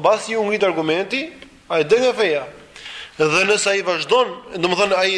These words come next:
thotë që alkooli është haram, atëherë ai do të ndondëshkohet për pirjen e alkoolit që ka bërë. Me çfarë argumenti mo-, mo-, mori? Ai mori si argument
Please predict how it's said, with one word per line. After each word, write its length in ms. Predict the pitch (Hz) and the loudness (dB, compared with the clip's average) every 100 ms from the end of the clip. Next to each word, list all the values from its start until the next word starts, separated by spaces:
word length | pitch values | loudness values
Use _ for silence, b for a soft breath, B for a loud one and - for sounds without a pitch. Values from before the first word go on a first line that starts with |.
| 170 | -2
thotë 200 | 240 240 | -2 -2
që 80 | 202 | -2
alkooli 260 | 170 214 196 | -2 -2 -2
është 140 | 175 | 0
haram, 280 | 175 240 220 | 2 2 0
atëherë 320 | 196 220 233 233 | 0 2 2 0
ai 40 | |
do 80 | 190 | -2
të 120 | 175 175 | -4 -4
ndondëshkohet 640 | 175 185 180 - 226 240 202 | 0 0 2 2 2 2 0
për 120 | 202 | -4
pirjen 240 | 214 226 | -2 0
e 60 | 208 | 0
alkoolit 280 | 202 233 220 | 0 -2 0
që 80 | 220 | 0
ka 40 | 180 | 2
bërë. 180 | 151 139 - B B B B | -2 -2 -12 B B B B
Me 80 | 165 | 0
çfarë 240 | 254 285 | 2 4
argumenti 320 | 277 269 247 | 2 0 0
mo-, 220 | 226 220 208 | 2 2 0
mo-, 140 | 196 185 | -2 0
mori? 220 | 175 170 | 0 0
Ai 100 | 196 | 0
mori 300 | 208 285 262 | 0 0 0
si 80 | 247 | -2
argument 480 | 208 220 285 277 | 0 0 0 -2